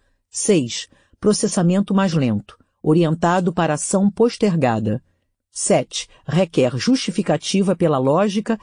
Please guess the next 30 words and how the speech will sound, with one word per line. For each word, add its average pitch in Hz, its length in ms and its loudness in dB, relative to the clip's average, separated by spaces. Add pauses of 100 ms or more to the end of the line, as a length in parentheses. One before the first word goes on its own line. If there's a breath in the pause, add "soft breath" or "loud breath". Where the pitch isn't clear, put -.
(160 soft breath)
e 220 80 2
pela 160 280 2
evidência. 139 640 -2 (840)
A 160 80 0
respeito 220 540 0
dos 170 180 0
dois 226 220 2
sistemas 135 600 -2
apresentados 160 840 -2
nessa 160 260 -2
tabela, 123 520 0 (220 loud breath)
parece 202 360 0
valer 175 380 2
o 170 60 2
mesmo 190 460 2
que 202 120 -4
para 180 220 -2
qualquer 202 380 0
outro 233 240 0
tipo 202 380 -2
de 170 100 0
heurística. 156 600 -2 (600)
As 151 240 0
emoções, 190 760 -2 (220)
da 127 180 0
mesma 240 360 2
forma 170 480 0
que - 140 -4
o 170 40 0
sistema 131 560 -2